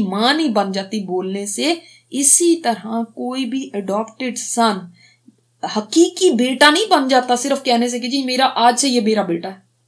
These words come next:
हमारे वहाँ पे कितना ये ज्यादा है कि "ये जी, अ, हमारे इसके मुंह बोले भाई हैं, ये उसका मुंह बोला बेटा है, इनको मैंने भाई बनाया हुआ है, इनको मैंने बाप बनाया हुआ है, इनको मैंने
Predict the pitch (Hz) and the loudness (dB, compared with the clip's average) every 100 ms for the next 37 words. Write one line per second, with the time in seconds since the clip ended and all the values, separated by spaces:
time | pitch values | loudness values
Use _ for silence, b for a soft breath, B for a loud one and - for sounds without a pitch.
0 | _ b b 247 240 269 294 - 262 254 | _ b b 2 4 4 0 -2 -6 -6
1 | 277 311 311 339 285 240 220 185 208 196 | -6 -8 -8 -8 -6 -6 -6 -6 -8 -12
2 | b b _ 233 214 208 220 220 240 233 | b b _ 0 2 2 -2 -4 -2 -2
3 | 233 240 240 233 233 226 240 - 240 240 | -4 -6 -6 -4 -4 -2 -4 -6 -8 -8
4 | 262 214 240 214 208 202 185 202 208 208 | -2 0 0 2 2 0 -2 -6 -6 -10
5 | b b b 277 277 269 - 233 220 226 | b b b -4 -2 -2 0 0 2 0
6 | 202 202 185 - 208 - b b b 262 | 0 -2 -4 -8 -10 -12 b b b -4
7 | 269 269 262 233 208 202 247 254 247 240 | -4 -2 0 2 0 0 0 2 2 0
8 | 214 233 220 220 214 208 - 214 208 202 | -2 -4 -2 -2 -4 -8 -12 -10 -8 -4
9 | 196 196 233 233 226 214 220 220 233 240 | -2 0 0 0 -2 -4 -6 -4 -4 -2
10 | 240 214 196 196 | -2 -4 -6 -12